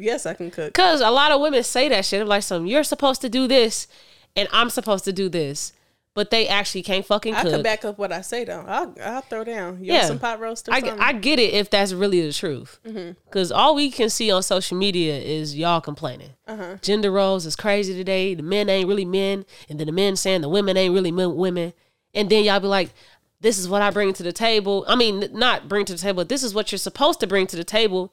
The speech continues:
Speaker 1: Mm-hmm.
Speaker 2: But you can't actually do what you're supposed to bring to the table from traditional gender roles.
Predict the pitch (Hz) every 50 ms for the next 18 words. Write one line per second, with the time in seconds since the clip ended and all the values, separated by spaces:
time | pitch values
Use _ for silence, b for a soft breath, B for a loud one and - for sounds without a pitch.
0 | _ _ 233 240 214 185 165 165 202 - _ _ _ _ _ _ 208 190 185 185
1 | 226 294 302 - 247 220 175 165 190 190 - - 202 180 160 208 226 220 190 180
2 | 165 - - - _ _ 170 180 208 220 214 - - 190 - - 196 175 175 -
3 | 151 143 165 165 156 - 160 147 151 - 175 165 156 151 151 147 143 151 - -
4 | 175 151 147 - 180 165 156 170 165 - - 175 160 151 143 165 175 170 147 135
5 | 135 123 104 90 58 - - - -